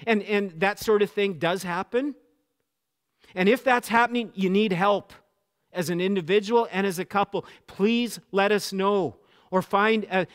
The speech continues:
a biblical counselor who can walk with you in that.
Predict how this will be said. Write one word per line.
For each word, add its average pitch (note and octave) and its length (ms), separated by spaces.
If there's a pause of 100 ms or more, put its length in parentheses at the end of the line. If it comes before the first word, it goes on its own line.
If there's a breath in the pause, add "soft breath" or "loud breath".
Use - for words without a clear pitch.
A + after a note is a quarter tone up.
a E3+ 80
biblical G#3 540
counselor G#3 600
who F3 120
can E3 240
walk F#3 280
with G#3 220
you E3+ 260
in G3+ 280
that. C3 320